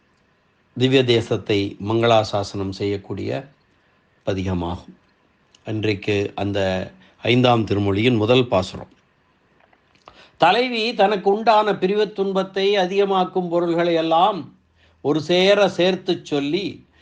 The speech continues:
அவற்றின் தாக்குதலில் இருந்து தான் விடுபடுவதற்கு தன்னை குறுங்குடி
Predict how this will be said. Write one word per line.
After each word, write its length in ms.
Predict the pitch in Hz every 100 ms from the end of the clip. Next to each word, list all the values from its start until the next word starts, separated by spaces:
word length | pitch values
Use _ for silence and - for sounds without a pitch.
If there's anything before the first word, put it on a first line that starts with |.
| _
அவற்றின் 500 | - 156 175 - 160
தாக்குதலில் 680 | 151 180 196 208 190 185 170
இருந்து 720 | 165 165 202 196 180 160 147 123
தான் 340 | 151 160 160
விடுபடுவதற்கு 1000 | 147 170 196 185 175 165 156 151 156 143 127 - _
தன்னை 360 | - 123 135 131
குறுங்குடி 760 | 139 143 156 160 160 170 175 175